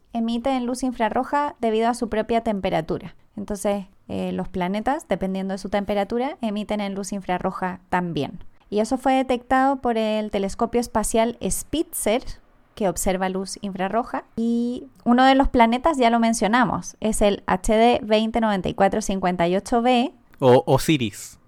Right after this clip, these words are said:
Speaker 2: que era el que se detectó por primera vez con tránsitos.
Speaker 1: Y también se detectó otro que se llama tres uno. Y ahí, aquí ya cambiamos de nombre. <laughs> Y es porque, eh, los pr-, los primeros nombres que nosotros les dimos es cuando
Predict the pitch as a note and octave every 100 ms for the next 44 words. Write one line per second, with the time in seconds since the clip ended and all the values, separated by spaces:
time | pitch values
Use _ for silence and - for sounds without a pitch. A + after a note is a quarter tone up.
0 | - A#2+ A#2 A#2 A#2 A2+ - B2+ A#2 -
1 | A#2 A2+ - - B2 _ - B2+ A#2+ A#2+
2 | C3+ C#3 - C3 B2 A#2 A#2 - C3 B2+
3 | - A2 A#2 - - - _ A#3+ B3+ C#4
4 | C4+ B3 C4 C#4 C4 C4 C4 - C4+ C4
5 | - B3 A3+ C4+ - - - G#3 G#3+ A3+
6 | A#3+ A3+ A#3 E4+ - - - A3+ F3+ D3
7 | - - - _ - F3+ E3+ F#3+ B3+ D4
8 | E4+ F4 C4+ C#4+ D4+ C#4+ A#3 D#3 D#3+ -
9 | - - - A#3+ D#4+ - - D4+ - F#4
10 | - - C4+ B3+ D#4+ - D#4 C#4 C4+ C#4
11 | C#4 - _ _ A3+ A3 A3 G#3+ G#3 G3+
12 | - - G3+ G3 - G#3+ A#3+ D#4+ F4+ F4+
13 | F4+ F4+ F4+ E4+ F4 E4 E4 E4 D#4 C4
14 | E4 - B3+ A#3 C4+ C4 B3 B3 B3+